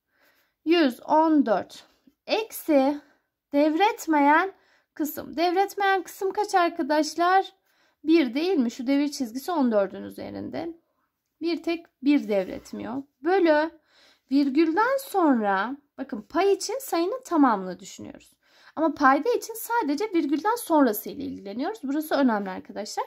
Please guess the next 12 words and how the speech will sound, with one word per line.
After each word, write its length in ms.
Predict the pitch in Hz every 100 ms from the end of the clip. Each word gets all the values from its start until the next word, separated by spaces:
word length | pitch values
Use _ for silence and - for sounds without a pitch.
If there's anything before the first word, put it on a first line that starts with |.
| - - _ 277 _ _ _ _ _ _
Virgülden 520 | 262 269 320 339 466 466
sonra 340 | 339 269 247
ne 160 | 302 311
dedik? 380 | 254 339 - 269
Devreden 560 | 277 294 339 415 453
kadar 380 | - 277 302 415 453 _ _
dokuz. 340 | 302 294 233 -
Peki 220 | 285 320
kaç 260 | 330 554 -
basamak 420 | 349 311 285 269
devretmiş? 600 | 262 262 269 339 381 -
Bir, 220 | 339 359